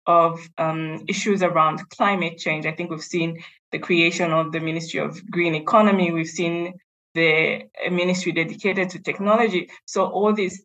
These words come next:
things speak to the fact that we're very aware of issues that we should be looking into. We're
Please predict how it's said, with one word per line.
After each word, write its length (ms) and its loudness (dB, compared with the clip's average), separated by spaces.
things 400 -6
speak 360 -4
to 120 -4
the 120 2
fact 380 4
that 220 2
we're 180 -2
very 260 0
aware 540 2
of 480 4
issues 340 -2
that 200 4
we 80 0
should 440 -4
be 440 -4
looking 500 -2
into. 380 -4
We're 300 -2